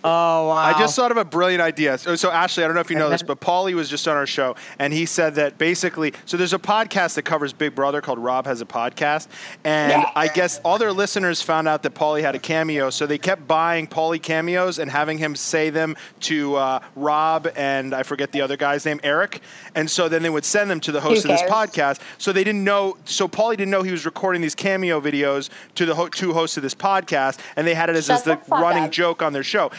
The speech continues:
Speaker 2: Meanwhile, Paulie's making
Speaker 3: Scott,
Speaker 2: money
Speaker 3: you're
Speaker 2: hand over
Speaker 3: lying.
Speaker 2: fist, so I don't
Speaker 3: This
Speaker 2: think he
Speaker 3: is
Speaker 2: cares.
Speaker 3: really happening.
Speaker 2: That actually really
Speaker 3: This is real
Speaker 2: happened.
Speaker 3: life.
Speaker 2: So, so like, so let me just say,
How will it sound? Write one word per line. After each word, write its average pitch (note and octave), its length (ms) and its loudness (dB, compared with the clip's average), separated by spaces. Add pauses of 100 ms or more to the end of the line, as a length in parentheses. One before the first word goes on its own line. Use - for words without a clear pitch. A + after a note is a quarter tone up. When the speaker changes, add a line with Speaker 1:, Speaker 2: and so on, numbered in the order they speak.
Speaker 2:
Meanwhile, C4+ 340 2
Paulie's A3 360 0
making F#3+ 200 4
Speaker 3:
Scott, C#4+ 100 2
Speaker 2:
money G3+ 180 2
Speaker 3:
you're F3+ 80 2
Speaker 2:
hand G3 140 4
over C4 140 4
Speaker 3:
lying. G#3 100 -2
Speaker 2:
fist, F#3+ 200 2
so E3+ 120 0
I F3+ 100 2
don't C#4 80 4
Speaker 3:
This E4 60 2
Speaker 2:
think G4 120 0
he G4+ 60 0
Speaker 3:
is D4+ 80 -4
Speaker 2:
cares. B3 140 4
Speaker 3:
really D4 160 0
happening. G3 480 -2
Speaker 2:
That F3+ 160 4
actually F#3+ 280 -2
really F3+ 160 2
Speaker 3:
This D#3+ 60 0
is D#3+ 60 2
real D#3+ 80 4
Speaker 2:
happened. C#3 160 2
Speaker 3:
life. - 140 2
Speaker 2:
So, D3 200 0 (300)
so G#3+ 180 0
like, G#3 160 2 (240)
so A3+ 200 2
let A#3 120 2
me C#4 60 -2
just C4+ 160 0
say, A3 180 2